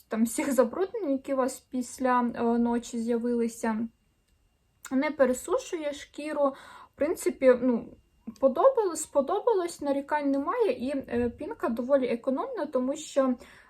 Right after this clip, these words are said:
за місяць користування я десь використала половину, ще в мене пів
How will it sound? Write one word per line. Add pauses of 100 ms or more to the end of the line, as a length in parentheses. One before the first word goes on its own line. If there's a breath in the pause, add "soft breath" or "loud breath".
за
місяць
користування
я
десь
використала
половину, (360 soft breath)
ще
в
мене
пів